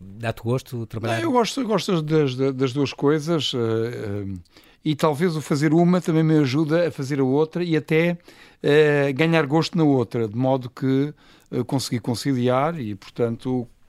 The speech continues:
Speaker 2: embora, quando sou jornalista, sou, sem, jornalista cem por cento e quando sou escritor, sou, sou escritor a cem por cento.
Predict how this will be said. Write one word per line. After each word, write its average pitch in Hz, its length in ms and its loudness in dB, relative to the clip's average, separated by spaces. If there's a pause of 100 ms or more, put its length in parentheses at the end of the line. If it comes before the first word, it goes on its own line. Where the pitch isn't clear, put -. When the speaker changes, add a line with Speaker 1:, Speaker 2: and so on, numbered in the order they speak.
(280)
Speaker 2:
embora, 143 440 2 (220)
quando 139 240 0
sou 139 100 0
jornalista, 139 680 0
sou, 113 360 -2
sem, 131 240 -4
jornalista 113 380 -6
cem 120 160 -2
por - 80 -8
cento 147 240 0
e 202 40 -2
quando 165 180 -4
sou 120 100 -8
escritor, 123 380 -6
sou, 135 120 -8
sou - 220 -6
escritor 120 300 -4
a - 20 -6
cem 135 180 -2
por - 80 -10
cento. 117 320 -8